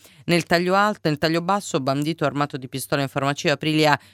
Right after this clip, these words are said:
colpo lampo, ieri mattina indagano i carabinieri, un'anziana reagisce al tentativo di scippo in centro, con mascherine e occhiali da sole, rompe nell'esercizio di via Carroceto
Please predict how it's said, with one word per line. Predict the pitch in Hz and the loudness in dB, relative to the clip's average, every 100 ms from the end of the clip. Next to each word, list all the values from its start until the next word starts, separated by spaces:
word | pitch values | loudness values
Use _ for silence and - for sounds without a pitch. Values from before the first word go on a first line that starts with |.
| _ | _
colpo | 185 185 185 | 0 0 2
lampo, | 165 143 139 151 | 2 2 0 -4
ieri | 139 139 139 | -4 -2 -2
mattina | 143 - 160 | -4 -2 -2
indagano | 135 135 139 139 | 0 -2 -2 -4
i | 135 | -4
carabinieri, | 147 143 156 160 139 | -4 -4 -2 0 0
un'anziana | 135 135 135 156 143 127 | -2 -4 -4 -2 -2 -2
reagisce | 135 143 156 - 131 | -4 -4 -6 -6 -6
al | - | -4
tentativo | 143 - 135 143 139 | -8 -8 -8 -6 -6
di | 135 | -6
scippo | - 143 - | -6 -8 -4
in | 139 | -4
centro, | - 135 123 - 156 - _ | -4 -6 -4 0 0 0 _
con | - 156 | -4 0
mascherine | 143 - 143 135 | 0 0 -4 -4
e | 127 | -6
occhiali | - 139 | -4 -4
da | 131 135 | -2 -4
sole, | - 165 131 | -2 -2 -2
rompe | 147 151 147 | -2 -4 -4
nell'esercizio | 135 123 127 131 - - 160 - 123 | -6 -6 -6 -8 -8 -6 -6 -6 -8
di | 127 | -4
via | 139 131 | -4 -4
Carroceto | - 143 170 - 123 151 151 | -4 -4 -6 -6 -4 -2 -2